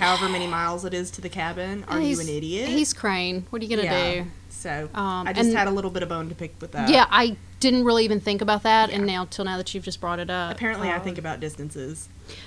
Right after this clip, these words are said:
Speaker 1: And now, and then there was this little bit that blew up the internet
Speaker 2: Okay.
Speaker 1: for a while when he bows.
Speaker 2: Yes.
Speaker 1: That real deep, respectful bow. And I guess, I don't know how, coming from someone like Ichabod,
Speaker 2: Mm-hmm.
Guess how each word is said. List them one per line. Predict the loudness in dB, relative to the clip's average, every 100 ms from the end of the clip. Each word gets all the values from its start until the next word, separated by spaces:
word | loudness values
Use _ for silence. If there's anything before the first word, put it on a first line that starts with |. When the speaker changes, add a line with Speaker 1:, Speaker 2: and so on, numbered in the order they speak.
| -2
Speaker 1:
And | 4
now, | 4
and | 6 4
then | 4
there | 4
was | 2
this | -2 -2
little | 0 2
bit | 2 0 0
that | -4
blew | 0 0
up | 0
the | -2
internet | -4 -2 -2 0 0 -4 -16 -14
Speaker 2:
Okay. | -8 -4 -4
Speaker 1:
for | -2 0
a | 4
while | 6 6 6 4 -2 -10 -18 -18 -10
when | -4 -2
he | 0
bows. | 2 4 2 0 -6 -6 -6 -6 -10 -16 -18 -6
Speaker 2:
Yes. | -2 0 2
Speaker 1:
That | 2 2 -2 -4
real | 4 6 6 4 0 0
deep, | 2 2 0
respectful | -2 -2 -2 -2 -2 -4 -6 -4
bow. | -2 -2 0 0 -2
And | -2
I |
guess, | -2 -4 -6 -14 -18 -18 -18 -20 -18 -18 -18 -18 -18 -18 -16 -16 -14
I | -12 -4
don't | -2
know |
how, | -2 -6 -10 -12 -18 -20 -20 -20 -16
coming | 2 4 4 6
from | 6 6 2 -10 -16 -8
someone | 2 6 8 8
like | 4 4
Ichabod, | 0 -2 -2 -2 -2 -6 -8 -10
Speaker 2:
Mm-hmm. | -6 -6 -6